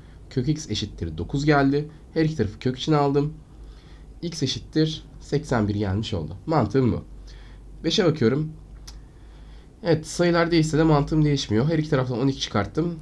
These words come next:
On iki gitti. Burada kaç kalmış oldu? Yedi kalmış oldu. Her iki tarafı, bütün terimleri iki ile çarpıyorum. Çarpı iki, çarpı iki. Bölü ikiler gitti. X artı altı kök içinde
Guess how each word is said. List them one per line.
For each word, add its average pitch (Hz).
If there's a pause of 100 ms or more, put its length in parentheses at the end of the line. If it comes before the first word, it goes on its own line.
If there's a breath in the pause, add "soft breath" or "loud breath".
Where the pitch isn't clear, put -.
On 151
iki 107
gitti. 151
Burada 135
kaç 135
kalmış 101
oldu? 123
Yedi 147
kalmış 117
oldu. 92 (640 loud breath)
Her 175
iki 180
tarafı, 98
bütün 110
terimleri 104
iki -
ile 139
çarpıyorum. 143
Çarpı 123
iki, 85
çarpı 123
iki. 143 (1600 loud breath)
Bölü 117
ikiler 135
gitti. 139 (640)
X 151
artı 101
altı 107
kök 101
içinde 107